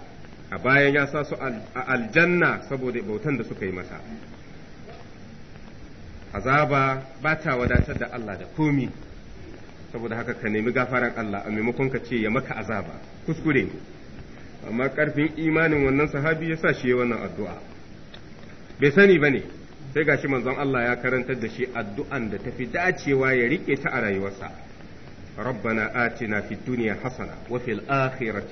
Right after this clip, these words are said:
حسنة وقنا عذاب النار." Annabi ya kawo mana addini mai sauƙi, addinin da kowa zai iya ɗauka har ba gidaje, wanda ba shi da ƙarfin ilimi. Wannan addu'a tana da wahalan ɗauka.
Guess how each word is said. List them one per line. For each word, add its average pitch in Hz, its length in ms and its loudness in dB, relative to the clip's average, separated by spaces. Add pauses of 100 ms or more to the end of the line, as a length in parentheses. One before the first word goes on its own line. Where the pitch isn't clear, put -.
(140)
حسنة 120 360 -4 (160)
وقنا 156 320 -6
عذاب 226 380 -4
النار." 78 280 -10 (760)
Annabi 131 340 0
ya 135 120 4
kawo 139 320 4
mana 143 280 4
addini 120 680 0
mai 135 220 6
sauƙi, 202 580 6 (1700)
addinin 180 560 8
da 139 100 6
kowa 220 640 8
zai 202 280 6
iya 175 160 6
ɗauka 165 380 0
har 190 200 4
ba 151 120 0
gidaje, 117 460 -2 (840)
wanda 143 200 2
ba 143 140 2
shi 139 140 -2
da 127 80 0
ƙarfin 123 360 -2
ilimi. 110 240 0 (960)
Wannan 220 300 6
addu'a 185 320 4
tana 202 240 6
da 175 80 6
wahalan 180 300 4
ɗauka. 185 340 0